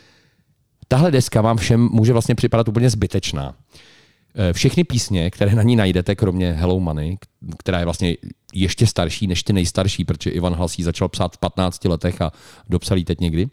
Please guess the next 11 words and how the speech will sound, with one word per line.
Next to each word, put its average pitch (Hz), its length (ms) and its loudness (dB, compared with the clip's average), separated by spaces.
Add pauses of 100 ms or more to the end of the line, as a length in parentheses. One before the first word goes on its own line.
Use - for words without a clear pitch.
(800)
eh, 90 120 0
tak - 120 -2
všechny 120 240 0
ty 117 80 2
písně 90 640 -2 (160)
jsme - 180 -2
prostě 95 260 0
slyšeli. 90 580 0
Některý 92 340 -2
dávno, 110 680 -2 (560)
některý 98 380 -2